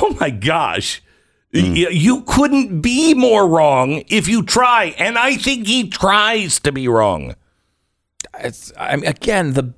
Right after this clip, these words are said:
Speaker 3: the bill they're talking about would also prohibit you talking about straight sexual encounters.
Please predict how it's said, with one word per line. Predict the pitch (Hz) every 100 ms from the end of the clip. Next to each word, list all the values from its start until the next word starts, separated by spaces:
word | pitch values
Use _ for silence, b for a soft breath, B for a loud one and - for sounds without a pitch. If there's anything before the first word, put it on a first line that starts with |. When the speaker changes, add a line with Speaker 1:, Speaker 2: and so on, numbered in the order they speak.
| -
Speaker 3:
the | 139
bill | 127 - 233 277
they're | 220 214
talking | - - 233 226 151
about | 107 90 92 -
would | 151 180
also | - 185 220 - 226
prohibit | 220 - 220 202 147 185 135
you | 123 143
talking | 147 147 147 147
about | 127 127 135
straight | - - - 202 190 -
sexual | - 135 - 127 110 104
encounters. | 110 117 98 98 90 -